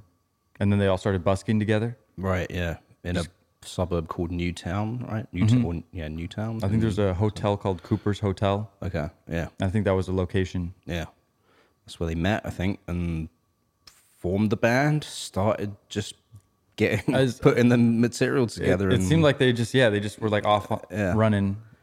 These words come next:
Speaker 2: And they were
Speaker 1: started to
Speaker 2: pr-,
Speaker 1: create.
Speaker 2: pretty young, right? I think they were, like, eighteen, nineteen or
Speaker 1: Mm-hmm.
Speaker 2: something like that.
Speaker 1: Yeah,
Speaker 2: So,
Speaker 1: late teens.
Speaker 2: yeah, yeah. So, um, yeah, then they just started, uh, gigging around Sydney,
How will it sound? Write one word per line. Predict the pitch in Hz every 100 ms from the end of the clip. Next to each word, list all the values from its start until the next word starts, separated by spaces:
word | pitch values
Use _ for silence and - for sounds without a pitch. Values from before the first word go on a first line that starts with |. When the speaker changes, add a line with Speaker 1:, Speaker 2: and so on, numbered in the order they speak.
| -
Speaker 2:
And | 107
they | 117
were |
Speaker 1:
started | 113 98
to | 95
Speaker 2:
pr-, |
Speaker 1:
create. | - 101 92 - _
Speaker 2:
pretty | - 147 92
young, | 90 104 104 78
right? | 76 92
I | -
think | 95 92
they |
were, | 80
like, | 76 - -
eighteen, | 82 - 95 82
nineteen | 85 92 107 117
or |
Speaker 1:
Mm-hmm. | 110
Speaker 2:
something | 131 120
like | 110
that. | 120 120 -
Speaker 1:
Yeah, | 110 95
Speaker 2:
So, |
Speaker 1:
late | 101 101
teens. | - 101 87 82
Speaker 2:
yeah, | 80
yeah. | 82 87 80 _ _
So, | - 76 78 _ _ - - - _ _
um, | 82 87 85 82 82 82 - _ _ _ -
yeah, | 95 127
then | 104
they | 95
just | 87 95 - -
started, | - 101 90 - 87 - 92
uh, | 90 87 87 85 80 87 -
gigging | 95 101 120 143 - _ - -
around | 87 90 87
Sydney, | - 95 110 123